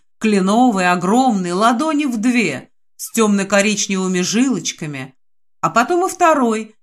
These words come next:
ярко-красный. Да, она их нарисует сегодня, только на картине это будут совсем не листья.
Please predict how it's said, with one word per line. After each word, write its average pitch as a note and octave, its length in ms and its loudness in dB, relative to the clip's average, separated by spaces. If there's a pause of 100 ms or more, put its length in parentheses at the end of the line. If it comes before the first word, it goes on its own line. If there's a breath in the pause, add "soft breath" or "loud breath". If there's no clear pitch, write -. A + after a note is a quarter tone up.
ярко-красный. G3 1200 -2 (540)
Да, E3+ 460 0
она A3+ 320 0
их A#3 160 -4
нарисует C4 600 0
сегодня, F3+ 600 -4 (320)
только A#3+ 300 0
на B3 120 4
картине B3 800 -2
это A#3 280 -4
будут A3+ 420 -2
совсем A3 540 -4
не A#3+ 120 -2
листья. D#3 720 -6